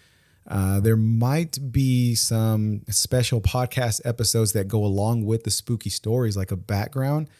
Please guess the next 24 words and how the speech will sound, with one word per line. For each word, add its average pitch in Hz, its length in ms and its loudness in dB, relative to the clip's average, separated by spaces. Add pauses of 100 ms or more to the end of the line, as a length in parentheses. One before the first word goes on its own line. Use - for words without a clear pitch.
(640)
Again, 120 260 2
that's 113 280 0
only 135 260 0
specific 113 640 -4
for 98 840 -2 (320)
the, 95 360 -2
the 95 120 -2
paid, 98 520 -2 (560)
uh, - 160 -16 (180)
episodes. 117 600 -4
I - 80 -4
haven't 117 460 0
fully 120 300 -2
worked 104 300 -2
out 101 140 0
all 98 80 0
the 92 80 -4
deets 131 340 -2
yet. 139 140 0
I'm 101 100 -2
still 107 220 -4
in 98 60 -2
the 92 60 -2
works. 117 380 0